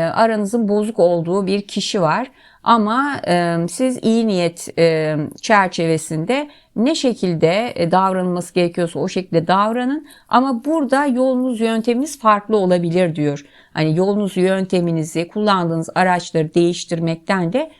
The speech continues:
korkmayın diyor. Yani böyle bir, e, durum söz konusu olabilir burada. Eğer prensiplerinize bağlı kalırsanız, e,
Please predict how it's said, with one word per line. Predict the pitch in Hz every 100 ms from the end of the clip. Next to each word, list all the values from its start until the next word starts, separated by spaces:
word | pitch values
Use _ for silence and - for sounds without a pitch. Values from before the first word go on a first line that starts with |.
| _
korkmayın | - 240 247 185 160 151 147
diyor. | 156 147 151
Yani | 147 147 151
böyle | 220 185 165
bir, | 208 254 - - _
e, | - 160 160
durum | 180 185 185
söz | 180 170 -
konusu | 165 160 165
olabilir | 160 151 151 151
burada. | 156 165 277 320 - - -
Eğer | - 247 247 247
prensiplerinize | 254 247 - 220 214 196 190
bağlı | 190 190
kalırsanız, | 190 175 170 170 165 214 294 - - _ -
e, | 170 170 165 160